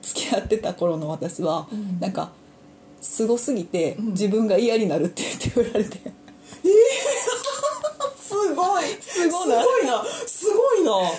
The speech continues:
Speaker 1: そう。
Speaker 2: めっちゃ面白いな。
Speaker 1: やねんて。す-、なんか惨めなんねんて。あの、彼女が偉大すぎて。
Speaker 2: えー、すごい。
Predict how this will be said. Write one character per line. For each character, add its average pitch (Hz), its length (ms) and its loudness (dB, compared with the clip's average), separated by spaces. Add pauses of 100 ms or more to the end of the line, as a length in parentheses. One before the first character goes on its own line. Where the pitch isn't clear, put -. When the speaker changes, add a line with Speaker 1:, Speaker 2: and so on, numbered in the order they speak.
(120)
Speaker 1:
そ 277 200 0
う。 226 60 2
Speaker 2:
め 320 160 2
っ 320 80 0
ち 381 100 -2
ゃ 381 60 2
面 415 100 2
白 392 200 -2
い - 20 0
な。 262 60 0
Speaker 1:
や 220 80 -2
ね 214 140 -2
ん 208 40 -6
て。 269 240 -2
す-、 - 180 -8
な 226 120 -2
ん - 20 -
か - 0 -
惨 208 100 0
め 262 280 0
な 175 140 -4
ん 175 40 -6
ね 156 80 -10
ん 151 40 -16
て。 - 260 -4 (200)
あ 175 60 -8
の、 151 260 -12 (140)
彼 185 180 -4
女 156 120 -4
が 147 80 -4
偉 165 80 -2
大 180 120 0
す - 160 0
ぎ - 60 -2
て。 - 60 -4 (600)
Speaker 2:
え - 40 -4
ー、 277 40 0 (760)
す - 420 -2
ご 381 320 2
い。 180 140 0